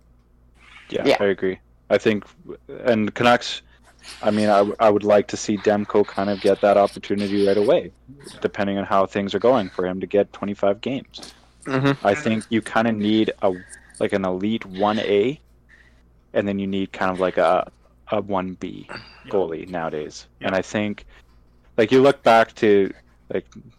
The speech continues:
Speaker 1: back to twenty eleven, you had Luongo, Schneider. You look at some of the great teams, like, uh, well, Boston last year in the finals with Rask, Halak. Like,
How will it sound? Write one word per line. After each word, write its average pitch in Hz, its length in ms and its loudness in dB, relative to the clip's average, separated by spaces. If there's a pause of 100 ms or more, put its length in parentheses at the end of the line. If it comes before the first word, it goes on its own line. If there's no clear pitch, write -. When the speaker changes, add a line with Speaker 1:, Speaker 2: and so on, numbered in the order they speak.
(180)
Speaker 1:
back 107 240 2
to - 80 -18
twenty 104 260 -4
eleven, 95 400 2
you 92 100 -8
had 90 280 -4
Luongo, 90 680 -2
Schneider. 90 680 -4 (300)
You 101 80 -8
look 104 200 0
at 104 120 2
some 104 220 -2
of 98 60 -4
the 98 60 0
great 92 400 -2
teams, 92 560 -8
like, 85 180 -4 (580)
uh, 92 300 2 (140)
well, 101 140 2
Boston 98 460 0
last 90 320 -2
year 95 100 0
in 92 60 -6
the 87 60 -10
finals 90 600 -6
with - 180 -10 (280)
Rask, 87 400 -4
Halak. 82 600 -8
Like, 98 260 -6